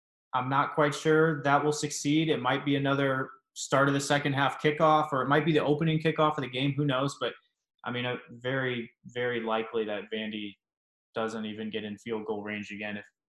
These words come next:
um, but nonetheless, I, she's on the travel roster, and she was listed. Um, you know, Vandy released in their game notes the depth chart the other day, and she was listed as the only kicker on the roster.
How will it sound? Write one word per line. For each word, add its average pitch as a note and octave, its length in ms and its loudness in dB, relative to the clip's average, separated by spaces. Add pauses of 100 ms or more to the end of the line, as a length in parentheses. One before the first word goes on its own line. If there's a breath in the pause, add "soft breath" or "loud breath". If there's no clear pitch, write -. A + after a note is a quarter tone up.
(160)
um, G#2+ 340 -6
but C3 100 0
nonetheless, D3+ 480 4
I, B2+ 200 -2
she's C3+ 240 -4
on C#3+ 100 2
the D3+ 60 0
travel D3 320 4
roster, D3 480 4 (220 loud breath)
and C#3+ 80 -2
she F#3 120 2
was F#3 160 4
listed. D3+ 560 2 (400)
Um, A#2+ 460 0 (460)
you C3 100 -2
know, B2+ 60 0
Vandy C#3 300 4
released C#3 360 0
in C3+ 60 0
their A#2+ 120 0
game B2 220 -4
notes B2 340 -2
the A2+ 360 -4
depth B2 280 -2
chart A#2 320 -2
the A#2+ 100 -6
other A#2 200 -2
day, A2+ 260 -2
and A2 100 -6
she - 140 -6
was B2+ 140 -6
listed C3+ 260 -2
as B2 80 -6
the C3 80 -6
only C3+ 220 -2
kicker C3 300 -4
on A#2 120 -2
the A2+ 60 -6
roster. G#2+ 380 -4